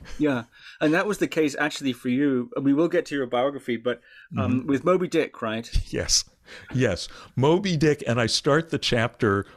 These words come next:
Speaker 2: with, uh, by coming <laughs> clean, uh, that for my thirty-three years of teaching school, every year I would make a little speech to my American Lit class about Moby Dick and what a great book it is, and you've gotta read this one before you die,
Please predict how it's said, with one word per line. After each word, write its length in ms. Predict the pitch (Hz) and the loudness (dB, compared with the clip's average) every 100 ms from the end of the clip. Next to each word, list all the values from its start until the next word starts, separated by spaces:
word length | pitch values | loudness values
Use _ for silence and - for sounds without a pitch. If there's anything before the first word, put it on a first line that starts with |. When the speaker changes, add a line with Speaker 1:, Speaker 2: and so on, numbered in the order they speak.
| _ | _
Speaker 2:
with, 280 | 113 117 104 | 2 2 2
uh, 120 | 110 - | 0 0
by 180 | 98 104 | 0 0
coming 440 | - 135 143 123 | 0 0 0 0
<laughs> 0 | |
clean, 640 | - - 131 - 117 98 117 - - - - | -2 0 0 0 0 0 -2 -10 -12 -12 -2
uh, 140 | 104 107 113 | -2 -2 -2
that 300 | 123 127 - | 0 0 -4
for 220 | - 139 | -4 0
my 180 | 120 110 | 0 0
thirty-three 640 | - 156 160 151 147 131 | 2 2 2 0 0 2
years 340 | 123 127 110 | 2 2 2
of 160 | 117 - | 0 0
teaching 420 | 143 127 123 110 | -2 0 0 0
school, 600 | - - 120 117 104 98 - | -2 -2 2 4 4 0 -2
every 280 | 147 151 151 | -2 -2 -4
year 480 | 110 113 110 107 - - | -2 0 2 0 -4 -6
I 80 | 98 | -2
would 180 | 104 104 | 0 0
make 220 | 110 110 | 0 0
a 40 | 117 | 0
little 280 | 113 110 | 2 0
speech 600 | 92 - - 117 104 - - - - - | -2 -4 -2 -2 0 -4 -10 -18 -14 -4
to 100 | 117 | 0
my 220 | 104 107 | 2 2
American 680 | 101 107 110 110 - 90 95 | 2 0 2 0 -2 -2 0
Lit 220 | 110 - | -2 -4
class 420 | - 98 95 - | -6 -2 -2 -4
about 460 | 90 98 90 90 - - | -4 -2 -2 -2 -6 -6
Moby 380 | 95 107 107 104 | 0 0 0 -2
Dick 300 | 82 104 - | 0 -2 0
and 120 | 85 | -4
what 160 | 87 87 | -2 -2
a 40 | |
great 360 | 82 107 110 - | -2 -2 -2 -2
book 200 | 107 - | -2 0
it 140 | 95 | -2
is, 300 | 95 90 87 | 0 0 -2
and 180 | 85 76 | -4 -6
you've 140 | 78 - | -6 -4
gotta 240 | 98 101 | -2 -2
read 260 | 92 101 87 | -2 -2 -2
this 220 | 92 - | -4 -2
one 140 | 90 | -4
before 340 | 87 - 90 90 | -4 -4 -2 -2
you 100 | 82 | -2
die, 280 | 87 85 | -2 -4